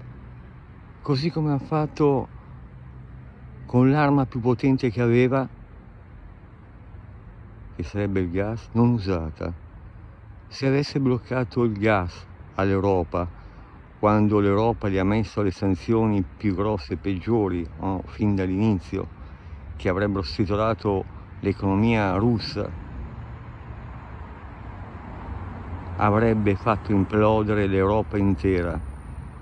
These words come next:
E tutti possono capirlo dopo che hanno scritto e riportato i giornali cosa succederà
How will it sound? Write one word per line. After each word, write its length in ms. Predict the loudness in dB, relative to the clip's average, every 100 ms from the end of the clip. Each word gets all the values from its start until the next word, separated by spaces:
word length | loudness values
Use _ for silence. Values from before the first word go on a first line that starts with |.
| -16 -14 -14 -14 -12 -12 -12 -14 -14 -14 -14 -16 -14 -10 -10 -10 -6
E 120 | -4
tutti 300 | -2 -2 -4
possono 400 | -6 -6 -2 0
capirlo 560 | 0 0 0 0 2 0
dopo 320 | 2 0 0
che 100 | 0
hanno 140 | 2 0
scritto 400 | 0 0 2 0
e 40 |
riportato 440 | 0 -2 -2 0 0
i 60 |
giornali 500 | 0 0 2 2 0 -2 -8 -8 -10 -10 -10 -10 -10 -12 -12 -12 -12 -12 -12 -12 -12 -2
cosa 240 | 4 4
succederà 680 | 2 -4 -2 0 2 0